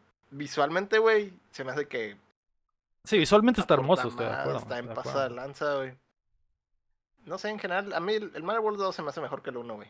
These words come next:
Speaker 1: O sea, es-, eso yo te lo, te lo pongo antes que el Mario World.
Speaker 2: Ok, ok.
Speaker 1: Pero, pues, el, ya te digo, el Mario tres.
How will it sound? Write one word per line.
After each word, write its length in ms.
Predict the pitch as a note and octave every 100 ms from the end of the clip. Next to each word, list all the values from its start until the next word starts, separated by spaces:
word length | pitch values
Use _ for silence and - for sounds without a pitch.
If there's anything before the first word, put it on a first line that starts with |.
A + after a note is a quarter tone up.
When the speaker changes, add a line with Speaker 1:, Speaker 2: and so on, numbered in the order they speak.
| _ C3+
Speaker 1:
O 40 |
sea, 220 | C3 A#2
es-, 100 | A#2+
eso 200 | C3 D#3
yo 120 | D3+
te 80 | D3+
lo, 220 | D3 G#2+ -
te 80 | -
lo 100 | A#2
pongo 200 | A#2 B2
antes 240 | C3 B2+ -
que 60 |
el 60 | A2+
Mario 180 | A#2 A#2+
World. 240 | A#2 G#2+ _ _ -
Speaker 2:
Ok, 140 | - A#2
ok. 60 | D#3 _ _ _ -
Speaker 1:
Pero, 840 | C#3 C3+ C3 B2+ B2 A#2+ A2+ G#2+ _
pues, 200 | - B2 C3
el, 200 | A2 G#2
ya 120 | B2
te 40 |
digo, 100 | B2+
el 60 | A2+
Mario 220 | A#2+ A2+ G#2
tres. 600 | E3 A3 G#3+ - -